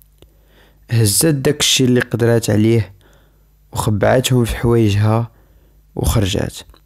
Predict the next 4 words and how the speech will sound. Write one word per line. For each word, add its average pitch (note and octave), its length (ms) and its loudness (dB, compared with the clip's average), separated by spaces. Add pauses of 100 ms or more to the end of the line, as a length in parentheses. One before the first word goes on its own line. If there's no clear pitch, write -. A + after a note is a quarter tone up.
(1200)
في - 160 -4
العشية C#3+ 600 0 (840)
جا B2 260 2
الإمام D#3 760 2